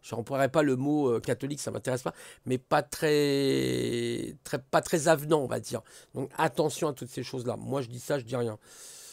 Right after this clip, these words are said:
Voilà, je vous dis ça parce que peut-être, euh, moi-même, j'ai été pris, euh, plus ou moins dans le piège, euh, du gourou et,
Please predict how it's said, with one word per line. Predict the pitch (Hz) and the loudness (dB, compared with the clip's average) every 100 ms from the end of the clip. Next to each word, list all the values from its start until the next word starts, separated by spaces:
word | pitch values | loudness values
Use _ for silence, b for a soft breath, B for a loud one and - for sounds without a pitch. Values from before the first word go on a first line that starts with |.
| B B B B B B B - | B B B B B B B 2
Voilà, | 151 160 | 6 6
je | 123 | 4
vous | 165 | 0
dis | 170 | 2
ça | 233 196 | 4 4
parce | 147 | 2
que | 165 | 0
peut-être, | 131 170 - 196 - 143 | 0 2 2 2 2 2
euh, | 135 131 | 4 2
moi-même, | 131 143 165 180 | 2 2 4 2
j'ai | 143 127 | 0 -2
été | 123 139 | -2 -4
pris, | 127 - 165 156 147 | -6 -4 0 0 2
euh, | 117 113 113 | 2 2 0
plus | - 131 120 | -4 -10 -4
ou | |
moins | 127 131 147 147 | -2 0 2 2
dans | 131 117 | 0 -2
le | 113 | -4
piège, | 113 - 135 135 113 | -4 -4 -2 -2 -4
euh, | 117 113 113 | -6 -6 -8
du | 104 | -8
gourou | 113 127 117 160 | -4 -2 0 0
et, | 160 | 0